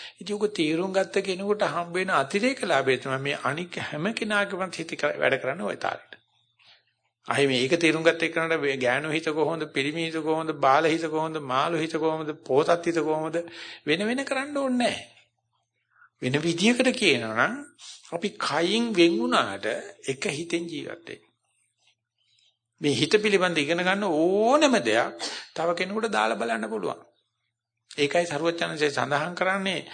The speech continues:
භාවනා කරනකොට අපිට දොස් කියනවා. මේ පුද්ගලිකව රහත් වෙන්න හදනවා, තනියම කියලා කැලේකට රිංගකට රහත් වෙන්න හදනවා. එහෙමද? පුළුවන් නම් මාළු මාකට් එකේ ඉඳගෙන භාවනා කරපන්කෝ. පුළුවන් නම්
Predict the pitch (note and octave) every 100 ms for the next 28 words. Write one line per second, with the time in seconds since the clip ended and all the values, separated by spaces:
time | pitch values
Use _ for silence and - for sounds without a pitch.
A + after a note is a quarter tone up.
0 | - - - B2+ A#2 C#3 D3 D3 D3 D3
1 | E3 F3+ F3 E3+ C#3 D3+ - - A3+ A2
2 | F#2 - - - - - - D#3 C3+ E3+
3 | E3+ D3 C#3+ C3+ B2 B2 B2+ B2 A#2+ A#2+
4 | C#3 E3 C#3 C#3+ C#3+ C#3+ C3+ C#3 C3 C3+
5 | C3 C3 B2+ B2+ B2 A#2+ C3 B2 A2+ C3
6 | D#3+ C#3+ C#3 C#3+ A#2 - - - - -
7 | C#3+ C#3+ C3+ C#3 B2+ A#2+ A#2 C#3+ D#3 D3+
8 | C#3+ C3+ C3+ C#3 C3+ B2 B2+ C3 B2+ B2
9 | A#2+ G#2 B2 G3 - - - _ D3+ C#3+
10 | C#3 C3+